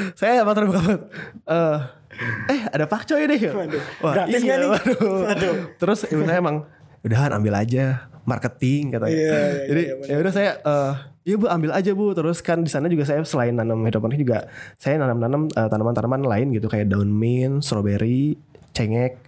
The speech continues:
Speaker 1: itu.
Speaker 2: Wih, mantap.
Speaker 1: Ada, ada mawar gitu, tapi kalau mawar mah lebih ke tanaman hias sebenarnya.
Speaker 2: Iya.
Speaker 1: Sama tanaman-tanaman lain gitu yang emang saya terbuka aja gitu kalau misalnya tetangga saya mau,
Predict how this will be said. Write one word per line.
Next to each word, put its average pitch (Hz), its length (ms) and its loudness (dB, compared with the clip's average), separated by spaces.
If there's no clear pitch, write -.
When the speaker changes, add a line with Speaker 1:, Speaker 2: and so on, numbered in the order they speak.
Speaker 1:
itu. - 240 -8
Speaker 2:
Wih, 147 180 -2
mantap. 117 480 -4
Speaker 1:
Ada, 104 260 0
ada 101 220 0
mawar 135 520 2
gitu, 123 160 -4
tapi 131 220 -2
kalau 110 160 0
mawar 117 160 2
mah 131 160 0
lebih 104 160 0
ke - 20 2
tanaman 104 220 0
hias 113 320 2
sebenarnya. 101 480 0
Speaker 2:
Iya. 113 300 -2
Speaker 1:
Sama 127 340 0
tanaman-tanaman 117 480 0
lain 160 180 2
gitu 135 140 0
yang 123 160 0
emang 110 400 0
saya 131 160 0
terbuka 135 400 0
aja 143 80 0
gitu 117 240 0
kalau 110 180 -2
misalnya 110 300 2
tetangga 107 320 0
saya 104 160 2
mau, 131 480 0